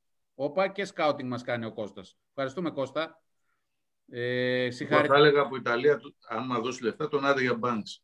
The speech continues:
Speaker 2: Άντριαν Μπάνκς. Καλός παίκτης.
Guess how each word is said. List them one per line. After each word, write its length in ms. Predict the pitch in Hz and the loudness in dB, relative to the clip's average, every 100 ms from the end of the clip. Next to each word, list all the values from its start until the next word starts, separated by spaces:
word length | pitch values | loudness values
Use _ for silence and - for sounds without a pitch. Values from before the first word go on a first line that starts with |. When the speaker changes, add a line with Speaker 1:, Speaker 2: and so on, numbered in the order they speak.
| _ | _
Speaker 2:
Άντριαν 400 | - 110 110 104 | -4 -2 0 -2
Μπάνκς. 440 | 101 110 95 - _ _ _ _ _ _ _ _ - _ _ _ _ _ | -2 -4 -6 -14 _ _ _ _ _ _ _ _ -20 _ _ _ _ _
Καλός 300 | 92 95 - | -10 -8 -8
παίκτης. 300 | _ - - | _ -20 -20